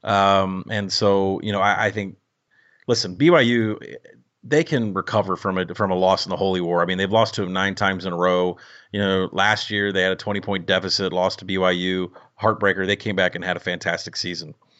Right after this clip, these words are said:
This year, you know, they were losing nine to six at halftime. And, uh, you know, just three really costly turnovers that made that score look like it was out of control when it actually wasn't.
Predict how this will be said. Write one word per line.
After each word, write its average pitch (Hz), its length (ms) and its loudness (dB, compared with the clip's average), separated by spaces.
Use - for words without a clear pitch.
This 113 180 0
year, 110 320 4
you 110 100 0
know, 101 200 4
they 98 280 2
were 110 120 0
losing 110 280 2
nine 107 180 2
to 101 60 -2
six 107 220 -2
at - 60 -6
halftime. 107 520 -2
And, 98 300 -2
uh, 90 300 4
you 107 60 -2
know, 104 160 2
just 110 220 -8
three 131 360 2
really 117 280 0
costly 120 340 0
turnovers 98 540 0
that 95 120 -4
made 101 200 0
that 101 120 4
score 107 300 2
look 95 140 2
like 92 120 4
it 101 80 2
was 95 120 0
out 98 120 4
of 95 100 -2
control 104 320 0
when 95 120 -2
it 92 60 0
actually 95 340 0
wasn't. 95 320 0